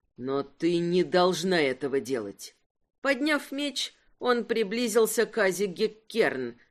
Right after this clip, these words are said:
которая пока была без сознания. Направив острие туда, где билось ее сердце,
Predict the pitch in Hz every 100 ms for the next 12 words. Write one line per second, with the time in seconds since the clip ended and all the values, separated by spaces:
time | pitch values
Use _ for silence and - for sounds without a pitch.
0 | _ - - 302 311 311 277 240 247 233
1 | 226 214 202 220 - 247 220 208 131 113
2 | 104 104 - _ _ _ _ 220 277 285
3 | 359 339 - 247 233 - 220 208 208 208
4 | 208 180 240 180 - 185 196 170 220 185
5 | 180 190 170 165 - 285 226 - 143 120